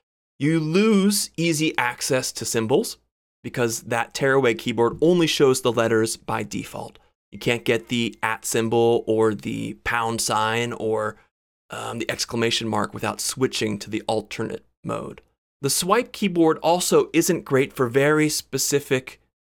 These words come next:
jargon or proper nouns because you're dependent on autocomplete. So if your term isn't in the iPhone's dictionary, chances are it's not gonna guess it.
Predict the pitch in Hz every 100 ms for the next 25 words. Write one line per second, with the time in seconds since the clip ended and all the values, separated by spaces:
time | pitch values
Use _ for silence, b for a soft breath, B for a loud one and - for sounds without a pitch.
0 | - 131 123 120 92 - _ _ - 139
1 | 135 - 156 147 127 151 165 120 120 -
2 | 151 - 233 220 156 156 151 156 - 202
3 | 202 180 160 139 143 - 135 143 143 113
4 | 101 123 92 b b b b - 147 143
5 | 147 180 190 - 185 175 156 143 156 -
6 | - 156 156 139 131 _ - 135 143 139
7 | 127 - 156 - 120 113 107 107 - b
8 | _ _ - - 151 147 135 139 110 -
9 | 117 113 92 87 - 110 - -